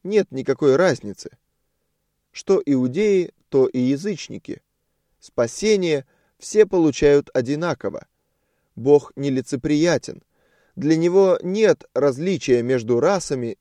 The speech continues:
или народами. Спасение дано каждому, будь то иудей или язычник. Но когда наступит время, когда войдёт полное число язычников,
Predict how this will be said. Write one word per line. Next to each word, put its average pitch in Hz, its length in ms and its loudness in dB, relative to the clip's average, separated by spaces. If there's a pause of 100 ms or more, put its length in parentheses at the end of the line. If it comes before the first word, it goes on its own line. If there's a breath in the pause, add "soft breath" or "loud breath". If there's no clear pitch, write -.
или 120 180 -4
народами. 131 680 -4 (520)
Спасение 185 760 -2
дано 139 340 0
каждому, 117 680 -4 (480)
будь 175 480 -2
то 160 280 4
иудей 131 680 0
или 117 220 -2
язычник. 120 720 -8 (920)
Но 160 180 2
когда 170 340 4
наступит 165 560 -2
время, 151 500 -2 (460)
когда 156 520 4
войдёт 151 640 2
полное 127 440 0
число 151 320 -4
язычников, 127 840 -6